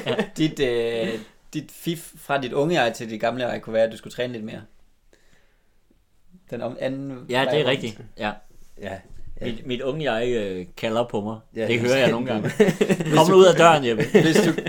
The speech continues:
Speaker 1: hvis du kombinerer de to
Speaker 3: Så vil du blive
Speaker 1: tidsaldre.
Speaker 3: fremragende.
Speaker 2: Ja. Jeg har, de to ting har kun i meget korte perioder overlappet.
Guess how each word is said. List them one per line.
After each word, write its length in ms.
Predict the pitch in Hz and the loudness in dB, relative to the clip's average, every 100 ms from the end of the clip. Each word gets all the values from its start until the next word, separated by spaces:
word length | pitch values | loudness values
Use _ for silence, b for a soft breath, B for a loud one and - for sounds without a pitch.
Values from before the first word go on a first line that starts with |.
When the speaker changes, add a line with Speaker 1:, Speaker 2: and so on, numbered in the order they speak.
| 156 | -8
Speaker 1:
hvis 200 | 156 147 | -4 -4
du 60 | 143 | 0
kombinerer 440 | 147 135 139 160 | 0 0 2 2
de 100 | 123 | 0
to 300 | 110 143 139 B 160 B 220 | -2 -4 -4 B -10 B -16
Speaker 3:
Så 180 | - 131 | -6 -4
vil 100 | 117 | -4
du 80 | 113 | -6
blive 160 | 113 | -6
Speaker 1:
tidsaldre. 300 | 113 151 123 | -2 0 2
Speaker 3:
fremragende. 540 | 123 107 127 127 123 143 | 2 2 2 2 2 0
Speaker 2:
Ja. 80 | 139 B B - | -6 B B 0
Jeg 80 | 139 | 4
har, 180 | 156 151 - | 4 4 0
de 140 | 165 | -2
to 200 | - 165 | 2 0
ting 280 | 160 165 131 | 0 -4 -2
har 140 | 131 113 - - - - - - - - | -2 -2 -6 -16 -18 -20 -20 -20 -20 -20
kun 200 | - 165 | -6 -2
i 40 | 160 | -2
meget 420 | 156 160 170 185 | -4 -4 -2 -2
korte 300 | - 113 117 | -2 -2 -2
perioder 380 | 117 117 98 107 | -2 -4 -2 -2
overlappet. 540 | 107 101 104 92 90 | -2 0 0 -4 -8